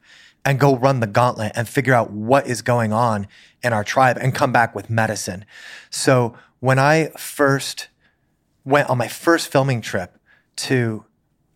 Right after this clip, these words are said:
uh, document what was going on in the, in the porn industry, I was sitting in the airport in Las Vegas about to return home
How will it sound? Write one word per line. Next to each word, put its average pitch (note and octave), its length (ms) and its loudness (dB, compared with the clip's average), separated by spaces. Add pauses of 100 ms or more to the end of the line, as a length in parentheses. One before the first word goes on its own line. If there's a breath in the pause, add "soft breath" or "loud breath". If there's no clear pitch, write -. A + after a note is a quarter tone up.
uh, G#2 260 -4 (580)
document C3+ 500 2
what A#2 100 -6
was A2+ 120 -6
going B2+ 220 0
on A#2+ 140 0
in G#2+ 100 -2
the, A2 120 -10
in A2+ 100 -6
the G#2 60 -6
porn A#2 240 -4
industry, G#2 480 -12 (500 loud breath)
I A#2+ 140 0
was A#2 280 -6 (400)
sitting D3+ 340 0
in C#3 60 2
the B2 100 2
airport A2+ 580 0 (520)
in A#2+ 120 -4
Las G#2+ 180 -4
Vegas A#2+ 360 0
about A2+ 220 0
to A2 80 -10
return A2 280 -4
home G#2 320 -2